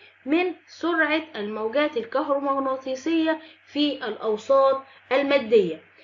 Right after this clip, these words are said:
ده بالنسبة لأنواع الموجات سواء الكهرومغناطيسية والميكانيكية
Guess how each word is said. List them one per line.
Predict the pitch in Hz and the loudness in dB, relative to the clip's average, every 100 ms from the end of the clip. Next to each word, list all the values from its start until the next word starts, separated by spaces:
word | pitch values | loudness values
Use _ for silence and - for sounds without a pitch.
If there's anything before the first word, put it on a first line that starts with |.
| - 220 | -20 0
ده | 370 453 | 4 6
بالنسبة | 359 339 359 - 262 330 320 - - | 6 6 4 2 4 4 2 -10 -8
لأنواع | 262 320 302 233 226 254 285 269 - | 0 2 2 -2 0 2 4 4 2
الموجات | 226 226 214 214 285 427 - - - _ | -4 -2 2 4 6 4 0 -12 -20 _
سواء | - 240 269 262 - 202 | 0 6 6 4 -2 -2
الكهرومغناطيسية | 208 185 - 226 220 220 214 220 214 226 214 269 269 214 | 0 -2 -4 -2 0 0 0 -2 -4 -6 -4 0 4 4
والميكانيكية | 208 208 202 220 214 202 285 330 381 | 2 -2 -2 -4 -4 -4 0 2 2